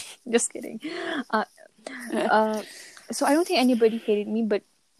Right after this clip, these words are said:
Speaker 1: for me, I kind of blame myself because I always had this wall up on, uh, like, in front of me, thinking even if somebody talks to me and they mean something very good, I'll just take them as, "Oh, maybe she's thinking the other way.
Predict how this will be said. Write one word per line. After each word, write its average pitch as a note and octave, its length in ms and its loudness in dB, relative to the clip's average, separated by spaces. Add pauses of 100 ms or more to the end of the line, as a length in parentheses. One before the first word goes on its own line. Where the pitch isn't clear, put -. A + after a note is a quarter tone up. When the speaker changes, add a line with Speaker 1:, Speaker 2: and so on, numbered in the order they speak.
Speaker 1:
for - 180 -4
me, A#3+ 240 4
I A3 80 2
kind B3+ 220 -2
of C4+ 160 -6
blame G#3 240 0
myself G#3 320 -8
because - 260 -10
I G#3+ 80 0
always A#3+ 320 2
had G#3 200 -6
this - 280 -6
wall A#3 400 4
up G#3+ 220 4
on, G3+ 280 -10
uh, G3 140 -2
like, G#3 220 0
in G#3+ 80 2
front B3 260 0
of B3 140 -8
me, G3 260 -4 (400)
thinking G#3 380 0
even A3+ 260 2 (160)
if A3 140 4
somebody G#3 360 0
talks - 420 -6 (120)
to G#3+ 160 2
me G3+ 340 -2
and G3+ 200 -6
they G3 100 2
mean G3+ 200 -2
something G3+ 380 -6
very G#3 260 -2
good, A3+ 260 -2
I'll G#3+ 100 -2
just - 320 -8
take G#3 160 2
them G#3+ 160 -6
as, - 180 -8
"Oh, B3 120 -4
maybe G#3+ 340 -6 (440)
she's - 420 -10 (120)
thinking G#3+ 300 0
the - 100 -4
other G#3+ 220 -4
way. G#3 400 -2